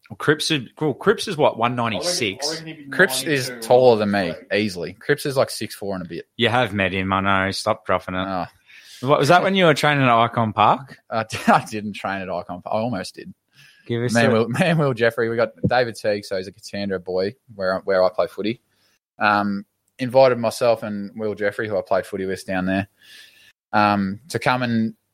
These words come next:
Speaker 3: look at a closed training. And so we drove down there, and Teague was actually gonna get us to train and have a bit of a kick around, um,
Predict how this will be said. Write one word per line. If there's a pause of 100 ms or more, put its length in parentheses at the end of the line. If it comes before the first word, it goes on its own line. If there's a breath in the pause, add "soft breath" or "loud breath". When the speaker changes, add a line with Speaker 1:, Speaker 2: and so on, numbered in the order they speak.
(580)
Speaker 3:
look
at
a
closed
training. (580)
And
so
we (220)
drove
down
there,
and
Teague
was
actually
gonna
get
us
to
train (220)
and
have
a
bit
of
a
kick
around, (840)
um,